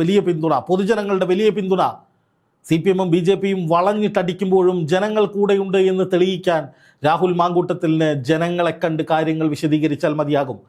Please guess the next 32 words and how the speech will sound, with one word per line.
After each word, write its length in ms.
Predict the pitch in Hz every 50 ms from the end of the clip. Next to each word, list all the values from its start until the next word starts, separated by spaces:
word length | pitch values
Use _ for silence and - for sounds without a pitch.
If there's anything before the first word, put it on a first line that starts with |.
| _ _ _ _ _
വിശദീകരണ 500 | 165 160 220 208 214 226 202 220 208 202 196 185 196
യോഗങ്ങൾ 340 | 202 214 214 233 226 220 208 208
സംഘടിപ്പിച്ചാൽ 500 | 214 196 202 196 190 - 190 - 208 196 190
മതിയാകും. 380 | 190 180 185 180 170 147 135 107 - _ - 143
ഇനി 100 | 165 170 170
രാഹുൽ 240 | 165 190 208 247 226 226
മാങ്കൂട്ടത്തിനെ 520 | 220 220 208 214 190 208 180 214 208 208 196
ആരെങ്കിലും 340 | 196 202 202 208 208 208 196 196
കൈകാര്യം 440 | 185 185 208 226 226 233 233 226 214 208
ചെയ്യുമോ 220 | 214 208 202 202 202 196
എന്നുള്ളൊരു 320 | 196 196 190 190 180 165 175
ചോദ്യമുണ്ട്. 420 | 170 156 143 143 123 110 101 90 - - _ - 147
അതിനൊക്കെ 280 | 165 190 196 170 196 185 156 175
ധൈര്യമുള്ളവർ 520 | 180 180 190 196 196 190 185 185 185 175 147 170
കേരളത്തിലുണ്ടോ 640 | 175 170 175 185 160 135 165 170 170 175 175 185 185 175
എന്നുള്ളതാണ് 360 | 170 165 165 160 156 147 147 135
മറുചോദ്യം. 460 | 135 131 135 131 139 113 101 107 95 - _ _ _ _ _ _ _ _ _ _ _ 123
ഒരു 80 | 139 147
എം 80 | 147 165 190 190
എൽ 60 | 190 190
എ 80 | 185 175 165 156
ആയി 180 | 151 151 151 185 202 - _ _ _ _ _ _
പോലീസ് 260 | 147 165 196 190 190 180
പ്രൊട്ടക്ഷനിൽ 560 | 185 165 - 190 170 - 180 170 160 165 180 196 185 - 160
തൻ്റെ 160 | 156 160 170 160 165
മണ്ഡലത്തിൽ 500 | 165 170 175 190 190 170 185 190 185 180 -
തൻ്റെ 180 | 170 170 175 180 170
എം 80 | 170 175
എൽ 80 | 190 196
എ 40 | 196 190 180
ഓഫീസിൽ 380 | 180 190 175 156 - 180 175 202 208 - 165
എത്തുന്ന 340 | 156 - - 185 185 190 185